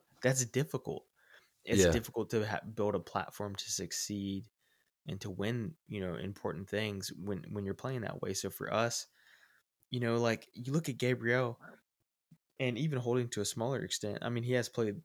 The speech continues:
Speaker 1: almost every Premier League game this season, but, like, I don't know, it doesn't feel like a fluke. They're performing like this week in and week out, and that's
Speaker 2: Yeah.
Speaker 1: super, super encouraging. So more of it.
Speaker 2: Yeah, definitely. And I think it's also important to highlight,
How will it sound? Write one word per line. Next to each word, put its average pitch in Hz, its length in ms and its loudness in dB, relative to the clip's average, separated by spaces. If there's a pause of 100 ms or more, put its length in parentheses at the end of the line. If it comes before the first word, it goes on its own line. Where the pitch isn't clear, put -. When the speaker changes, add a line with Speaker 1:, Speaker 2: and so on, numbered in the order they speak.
(160)
Speaker 1:
almost 113 340 -2
every 110 280 0
Premier 107 300 -4
League 101 160 0
game 101 200 -4
this 95 160 -6
season, 104 300 -6
but, 107 180 0
like, 101 280 0 (1300)
I 139 80 2
don't 139 100 4
know, 151 160 6
it 98 140 2
doesn't 123 260 0
feel 131 120 0
like 123 140 -2
a 92 60 -6
fluke. 117 380 -4 (140)
They're 113 180 2
performing 113 680 -4
like 101 220 -4
this 101 160 -4
week 101 280 -6
in 101 120 -2
and 98 120 -4
week 98 200 -4
out, 101 300 0 (500)
and 113 100 0
that's 90 160 10
Speaker 2:
Yeah. 76 60 6
Speaker 1:
super, 104 680 0 (220)
super - 380 0
encouraging. 90 520 -6
So 92 300 -6 (260)
more 101 300 0
of 104 140 0
it. 82 80 -6 (360)
Speaker 2:
Yeah, 110 220 12
definitely. 104 400 12
And 85 100 12
I 98 60 10
think 113 200 10
it's 107 140 10
also 98 240 12
important 90 380 8
to 85 60 6
highlight, 85 520 8